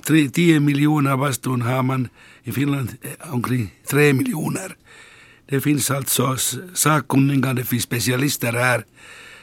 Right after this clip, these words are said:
Alla, alla har sin egen åsikt av en god bastu, fin bastu, men, men alltså just den här sauna med naturen, med, med den här stillheten, att man kan lugna sig, avkoppla sig snabbt där.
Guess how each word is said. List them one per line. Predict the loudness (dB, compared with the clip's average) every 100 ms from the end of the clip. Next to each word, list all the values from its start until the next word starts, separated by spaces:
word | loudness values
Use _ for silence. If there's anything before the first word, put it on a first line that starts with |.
| -20 -20 -20 -4
Alla, | 0 2
alla | 2 0 0
har | 0 0
sin | 0 -2
egen | -2 -2 -2
åsikt | -2 -2 -4 -4
av | -4 -4
en | -4
god | -4 -4
bastu, | -4 -6 -6 -4
fin | -2 0
bastu, | -2 -2 0
men, | 0 0 -4 -12 -20 -20 -20 -20 -20 _ -6
men | -4
alltså | -2 0 2
just | 2 0
den | 0
här | 2 2 0 -2 -10 -18 -20 -20 -20 -20 _
sauna | -2 4 6 6 4
med | 2
naturen, | 0 0 4 4 4 2 0
med, | 0 -2 -4 -10 _ -20 -20 _ -8
med | -4
den | -4 -6
här |
stillheten, | 0 4 4 4 0 0 -2 0
att | -2 -2
man | -2
kan | 0 0
lugna | 2 2 0
sig, | -2 0 -2 -6 _ -20 -20 -20 _
avkoppla | 0 2 2 0 -4 -4 -4
sig | -2 -2 -6 -10
snabbt | -6 -2 -2 -4
där. | -6 -6 -8